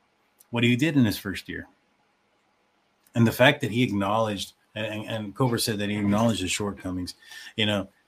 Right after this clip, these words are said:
to, to get better, you have to know what your, your failures are. You know, there, there are some, some folks that can't handle criticism or, or whatnot, and then they, they'll never be able to grow from their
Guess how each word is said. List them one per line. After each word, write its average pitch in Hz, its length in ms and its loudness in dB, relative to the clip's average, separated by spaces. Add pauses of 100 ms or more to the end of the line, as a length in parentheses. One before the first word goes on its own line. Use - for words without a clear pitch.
(260)
to, 135 220 4
to 131 180 -2
get 139 220 2
better, 123 260 4
you 104 220 -2
have 113 300 -2
to 110 100 -4
know 101 200 0
what 95 240 -6 (360)
your, 95 500 -4 (360)
your - 140 -8
failures 120 440 0
are. 82 180 -6 (680)
You 92 100 -4
know, 92 120 -2
there, 110 220 0
there 117 240 2
are 123 100 6
some, 127 320 2 (460)
some 107 220 -6
folks 101 360 -4
that 98 300 -2 (320)
can't 107 260 -2
handle 101 300 -2
criticism 95 760 -2
or, 87 80 -4
or 92 160 -8
whatnot, 95 400 -4
and 101 80 -2
then 113 140 2
they, 113 180 2 (360)
they'll 120 140 2
never 120 280 4
be 110 140 -4
able 104 180 -4
to 95 60 -4
grow 95 320 -2
from 92 240 -4
their 92 180 -6